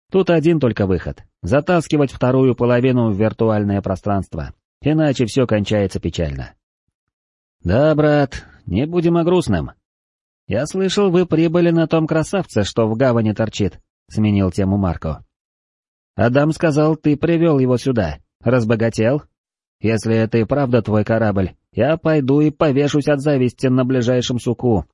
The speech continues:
Столько мне не награбить даже за год. Можешь пока жить, меня просто наняли порулить. Какой-то странный рейс, но платят хорошо". "А,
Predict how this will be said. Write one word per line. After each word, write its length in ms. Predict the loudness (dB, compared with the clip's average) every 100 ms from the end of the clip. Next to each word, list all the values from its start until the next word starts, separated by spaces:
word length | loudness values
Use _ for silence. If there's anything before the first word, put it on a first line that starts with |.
| _ _ _ -18
Столько 520 | -2 2 2 2 2
мне 240 | 2 2
не 120 | 2
награбить 720 | 2 2 2 2 2 -2 -4 -6
даже 360 | -2 0 -2
за 220 | 0 0
год. 220 | 0 -4 -8 _ _ _ _ _ _ -2
Можешь 360 | 0 2 2
пока 300 | 0 2 2
жить, 360 | 2 2 0 -8 -6
меня 260 | -2 0 0
просто 380 | 2 0 0 0
наняли 400 | 2 2 0 0
порулить. 580 | 0 0 0 -2 -6 -20 _ _ _ _ _
Какой-то 420 | -6 -2 -2 -2
странный 480 | -2 -2 2 2 2
рейс, 340 | 2 0 -2
но 260 | -4 -4 -4
платят 400 | -2 -2 -2 -6
хорошо". 560 | -2 -2 0 0 0 -2 _ _ _ _ _ _ _ _ _ _ _ _ -4
"А, 720 | 0 0 0 2 0 0